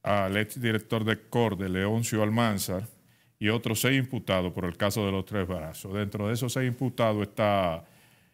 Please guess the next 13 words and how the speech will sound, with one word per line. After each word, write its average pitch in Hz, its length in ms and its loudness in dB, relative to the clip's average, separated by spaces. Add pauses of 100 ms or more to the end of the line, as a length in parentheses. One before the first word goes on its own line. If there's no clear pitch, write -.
(160)
eh, 87 540 0 (160)
José 101 320 0
Enrique 113 420 0
de 104 140 0
Paul 113 240 -2
Dominich, 98 680 0 (400)
quien 82 280 -6
es 98 120 0
parte 98 500 -2
esencial 95 600 -4
de 92 80 -6
esa 98 240 -6
pieza. 110 420 -2